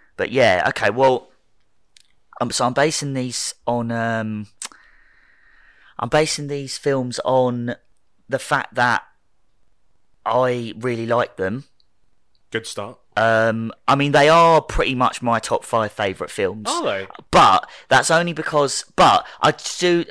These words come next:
Speaker 1: I still genuinely, that's just a coincidence. I still feel like these are films that, that someone, everyone should watch at least once.
Speaker 2: Yeah,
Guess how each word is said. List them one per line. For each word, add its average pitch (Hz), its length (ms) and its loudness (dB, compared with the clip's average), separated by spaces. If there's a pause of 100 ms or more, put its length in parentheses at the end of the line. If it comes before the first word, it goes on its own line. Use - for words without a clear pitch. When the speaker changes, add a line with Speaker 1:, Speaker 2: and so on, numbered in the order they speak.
Speaker 1:
I 135 60 2
still 170 440 0
genuinely, 139 840 -2
that's 151 240 2
just - 200 -6
a - 40 -6
coincidence. 120 760 -4
I 120 60 -6
still 151 300 -2
feel 143 200 -2
like 131 180 2
these 120 220 -6
are 120 60 -6
films 123 540 -6
that, 113 260 0 (460)
that - 200 -2
someone, 123 600 -2
everyone 120 480 -2
should 110 240 -6
watch 113 340 -2
at - 100 -10
least 104 220 -10
once. 101 460 -6
Speaker 2:
Yeah, 123 100 -4